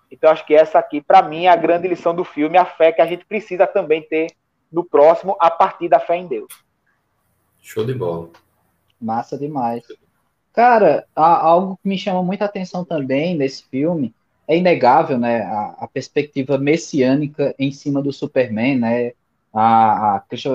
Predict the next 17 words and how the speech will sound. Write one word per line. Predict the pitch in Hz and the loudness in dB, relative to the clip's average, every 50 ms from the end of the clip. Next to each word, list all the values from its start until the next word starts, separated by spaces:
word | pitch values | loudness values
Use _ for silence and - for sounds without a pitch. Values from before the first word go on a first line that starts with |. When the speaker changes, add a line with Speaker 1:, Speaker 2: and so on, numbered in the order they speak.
| 117 - | -6 -6
Speaker 3:
é, | - 127 127 113 - | -4 -4 -4 -4 -4
é, | - 120 120 117 113 113 110 98 95 127 | -4 -2 0 0 0 -2 -2 -2 -2 -4
ele, | 139 143 - - 127 | -4 -4 -6 -10 -4
na | 127 139 156 | -2 -2 0
verdade, | 151 175 156 147 139 139 135 127 151 | 0 0 0 0 0 0 0 0 -2
Zack | 151 147 | -4 -2
Snyder | - 143 135 139 131 | -2 -2 -2 -2 0
já | 160 160 170 | 0 -2 -2
faz | - - 156 151 190 240 170 123 123 | -2 0 2 2 2 2 0 -4 -6
isso, | 139 185 - - 135 | -6 -6 -6 -8 -6
né, | 117 113 120 135 _ _ _ _ _ _ | -6 -6 -6 -6 _ _ _ _ _ _
no | - 139 | -2 -2
Homem | 135 139 139 143 | 0 0 0 -2
de | 139 143 135 117 | -2 0 2 2
Aço, | 113 117 127 143 - - - 113 | 4 4 4 2 0 -4 -14 -14
de | 113 123 | -10 -6
maneira | 127 127 127 127 123 127 127 127 123 104 85 65 | -6 -4 -4 -4 -2 -2 -2 -2 -2 -4 -8 -10